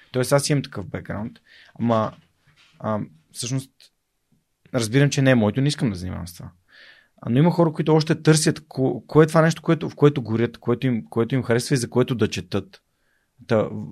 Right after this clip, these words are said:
връзката беше този общо валиден съвет от типа на „търсете информация, развивайте се“.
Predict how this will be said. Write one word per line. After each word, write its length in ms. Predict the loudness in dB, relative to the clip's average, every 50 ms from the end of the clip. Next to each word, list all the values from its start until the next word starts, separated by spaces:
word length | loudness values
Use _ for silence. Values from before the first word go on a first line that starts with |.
| -16 -12 -6
връзката 420 | -4 -2 -2 -4 -4 -2 -2 0
беше 520 | 4 4 2 2 2 0 0 0 -2 -4 -8 -16 -20 _ _ _ _ _ 4
този 220 | 6 6 8 8
общо 260 | 6 4 4 0 2
валиден 360 | 4 4 4 4 6 4 2
съвет 320 | 2 0 0 0 0 0 0
от 80 | -4
типа 280 | -8 -6 -2 0 2 2
на 200 | 2 0 -2 0
„търсете 380 | 0 0 0 0 -2 -2 -2 -4
информация, 520 | -6 -4 -2 0 0 -2 -2 -2 -4 -4
развивайте 400 | -4 -4 -4 -2 -4 -4 -4 -6
се“. 260 | -6 -4 -4 -6 -6